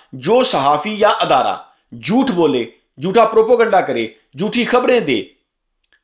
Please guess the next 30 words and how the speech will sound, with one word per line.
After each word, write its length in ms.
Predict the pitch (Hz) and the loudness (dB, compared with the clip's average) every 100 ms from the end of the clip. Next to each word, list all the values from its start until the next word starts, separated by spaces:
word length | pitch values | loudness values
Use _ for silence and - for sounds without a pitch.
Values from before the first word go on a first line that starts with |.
| _ _ | _ _
झूठ 340 | 127 143 226 190 | -8 -2 0 0
को 240 | 226 233 247 - _ | 4 4 4 -4 _
फिफ्थ 280 | - 240 170 | -6 -4 -2
जनरेशन 400 | 185 196 196 220 | -2 0 0 0
वार 220 | 180 202 214 | 2 2 2
के 120 | 233 | 0
तौर 200 | 196 180 | 2 2
पर 280 | 214 214 226 - - _ | 2 0 0 -14 -20 _
ये 140 | 160 190 | -2 -2
दूसरे 400 | 151 214 262 269 | 0 -2 0 2
मुल्कों 300 | 220 202 220 | 0 0 0
से 120 | 220 226 | 0 -2
पैसे 340 | 233 262 269 254 | 2 2 2 0
लेकर 380 | 190 160 131 - - _ _ _ _ | 0 2 -2 -2 -14 _ _ _ _
ये 100 | 170 190 | -2 2
पाकिस्तान 460 | 190 185 - 202 202 | 0 0 0 0 0
के 100 | 202 | -4
खिलाफ 420 | 190 220 214 185 | 0 2 2 0
जो 60 | 185 | 0
है 240 | 180 180 - _ _ - | 2 0 -6 _ _ -10
इस्तेमाल 400 | - 151 180 175 | -4 0 2 2
करे, 220 | 139 101 - _ _ _ _ _ _ - | -2 -4 -8 _ _ _ _ _ _ -8
तो 100 | - | 0
ऐसे 300 | 185 185 233 | 2 2 0
सहाफ़ियों 480 | 214 151 147 180 196 | 0 0 0 -4 -4
को 160 | 220 220 | 0 0
सख्त 400 | - - - 202 | 0 -4 -6 -8
सजा 280 | - 175 180 | -4 0 0
मिलनी 200 | 170 170 | 0 -4
चाहिए। 360 | 156 131 120 | -4 -4 -6